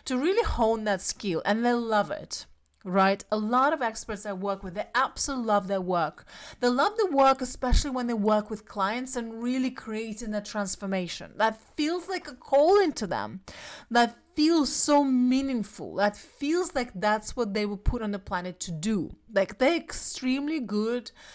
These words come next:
and they've got that skill. And what happens is, but they feel really invisible.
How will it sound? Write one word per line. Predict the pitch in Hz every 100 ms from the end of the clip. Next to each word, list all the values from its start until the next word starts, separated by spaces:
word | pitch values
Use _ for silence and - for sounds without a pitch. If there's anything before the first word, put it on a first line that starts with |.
| -
and | - 208
they've | 208 190 151
got | 214 214 208
that | 202 190
skill. | - - 180 135 82 156 _ _ _ _ _ _ _ -
And | 240
what | 233
happens | 254 339 - 415 247
is, | 214 202 -
but | 240 208
they | 254 262
feel | - - 294 339 -
really | 208 208 208 233 233 226 240
invisible. | 220 202 165 175 202 202 - 82 180